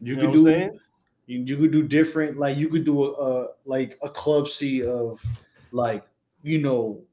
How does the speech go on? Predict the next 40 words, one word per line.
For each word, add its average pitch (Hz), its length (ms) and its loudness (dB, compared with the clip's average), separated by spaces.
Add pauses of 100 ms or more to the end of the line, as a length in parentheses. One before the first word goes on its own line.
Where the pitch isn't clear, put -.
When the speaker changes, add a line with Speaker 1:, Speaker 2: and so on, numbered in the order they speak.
(160)
Speaker 1:
one 151 320 -2
of 147 80 -2
his 151 160 0
color 139 320 -2
schemes. 110 580 -8
You 139 100 -8
could 135 140 -6
do, 135 460 -2 (140)
if 127 180 -10
you 127 160 -8
want, 147 400 0 (380)
do 143 200 2
a 147 80 0
Question, 117 760 -2
do 131 180 0
a 139 60 -2
Pump, 135 480 -4
do 135 140 -2
a - 20 0
Disc 131 340 -6
Fury. 131 420 -4
Like, 95 220 -10
you 120 100 -10
could 131 140 -8
do, 127 240 -6
you 156 120 -6
could 185 120 0
do 180 140 0
a 160 40 2
W 180 300 0
W 180 220 0
E - 20 -4
one 180 160 -2
with 175 100 0
a 156 40 -2
bunch 196 260 -8
of 123 60 -12
different 110 260 -12
people. 107 260 -16
But 110 220 -6